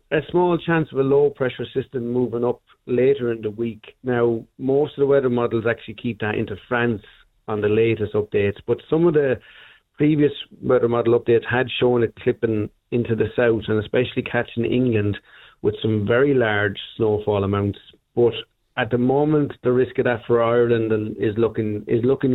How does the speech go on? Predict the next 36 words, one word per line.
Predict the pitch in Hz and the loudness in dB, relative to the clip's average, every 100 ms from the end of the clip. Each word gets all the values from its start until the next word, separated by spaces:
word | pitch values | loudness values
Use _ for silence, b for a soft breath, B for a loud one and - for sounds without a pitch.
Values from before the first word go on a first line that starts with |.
| 127 | 2
low. | 131 123 139 | 4 4 4
But | 139 131 - b b b b | 2 -2 -6 b b b b
when | 135 147 | -2 2
we | 180 | 2
get | 180 175 | 0 0
these | 170 156 | 0 0
kind | - 147 | 0 0
of | 139 | 0
cold | - 147 143 127 | 2 2 4 2
northerly, | 131 131 123 123 120 | 2 2 2 2 2
it | |
doesn't | 143 151 175 | 0 0 0
take | - 160 151 | 0 0 0
a | |
whole | 135 147 135 | 2 2 2
lot | 131 123 - | 0 -2 0
for | 123 113 b b b b _ | 2 0 b b b b _
a | 117 | -6
bit | 113 123 | 0 0
of | 123 | 0
precipitation | 117 - - 113 123 120 - | -4 -6 -4 0 0 0 -2
to | 117 | -6
pop | - 117 107 | -4 -4 -2
up | 120 110 - - | -2 -2 -6 -6
with | 110 | -2
a | 113 | 0
little | 113 113 110 98 _ | 2 0 0 -4 _
kind | 127 113 | -2 -2
of | 107 | 0
feature | 127 120 - 110 | -2 0 0 0
on | 110 | 2
the | 107 | 2
weather | 120 113 110 | 2 2 2
models | 113 107 110 104 _ b b b b | 0 0 -2 -4 _ b b b b
to | 113 | -6
show | - 123 117 113 107 | 0 4 4 4 2